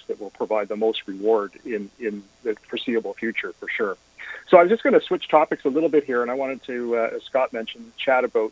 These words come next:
living common law in Ontario. And, you know, for many, many parents, it's probably that first time when your adult child decides that, uh, they're going to move into a more serious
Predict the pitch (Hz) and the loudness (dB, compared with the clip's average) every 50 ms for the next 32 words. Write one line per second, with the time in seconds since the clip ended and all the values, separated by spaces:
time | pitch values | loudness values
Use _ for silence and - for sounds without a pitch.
0 | - 123 120 147 151 147 160 151 147 143 - - - 160 170 180 160 131 113 104 | -6 0 4 6 6 6 6 2 -2 -2 -2 4 6 6 8 6 6 0 -2 -4
1 | 101 101 104 104 113 - 131 120 113 110 110 104 - - 139 131 135 143 123 92 | -4 -4 -2 -2 -2 -2 -2 -4 -4 -4 -6 -8 -4 0 2 2 4 2 2 0
2 | 85 80 - _ _ _ _ _ _ _ - 110 110 113 113 110 110 107 113 110 | -4 -8 -14 _ _ _ _ _ _ _ 0 2 2 4 4 2 0 -2 -4 -8
3 | - - - 143 127 117 110 - - 135 123 117 123 135 135 147 147 143 135 131 | -10 -10 -8 -4 0 0 0 0 2 2 2 4 4 4 6 6 6 6 4 2
4 | - - _ - - - - - - - _ _ _ - 135 156 170 160 151 - | 0 -4 _ -20 -20 -20 -20 -20 -20 -20 _ _ _ 2 4 6 6 6 6 6
5 | - 156 156 156 156 156 151 - - - - - 151 147 147 139 131 127 - _ | 8 8 10 10 8 6 2 -4 -16 -20 -16 -14 -12 -8 -6 -6 -6 -6 -10 _
6 | - - - _ - - 160 165 170 160 131 135 139 131 131 127 127 - - - | -20 -20 -20 _ 0 2 2 4 2 0 -2 -2 -2 -2 -2 -4 -6 -8 -12 -8
7 | - 131 123 - - _ _ - 151 151 143 - - - 139 135 135 135 135 131 | -4 -4 -4 -4 -4 _ _ -4 -2 -2 -4 -6 -8 -4 -4 -2 -2 -2 -4 -4
8 | 117 120 117 120 120 117 117 113 110 110 113 110 - _ _ - 135 131 135 135 | -4 -4 -4 -4 -6 -4 -4 -2 -2 -2 -4 -6 -8 _ _ -4 0 2 4 4
9 | 131 117 - - - 147 135 135 127 113 107 120 156 185 202 _ _ _ _ _ | 4 2 2 0 2 4 6 6 6 6 2 0 -2 -2 -8 _ _ _ _ _
10 | - - - - 139 123 127 123 120 - 131 120 113 - - - 135 120 113 110 | -12 -6 0 2 4 4 4 4 2 0 -2 -2 -2 -4 -4 -4 -2 0 0 0
11 | 110 110 107 104 110 113 117 123 120 117 117 117 120 123 117 123 123 123 120 - | 0 0 -2 -4 -4 -4 -2 -2 -2 -2 -4 -4 -4 -4 -2 -2 -2 -2 -2 -2
12 | 127 110 110 113 113 110 - - - 156 156 156 143 135 117 | -2 0 0 2 2 0 0 0 2 4 6 6 6 6 4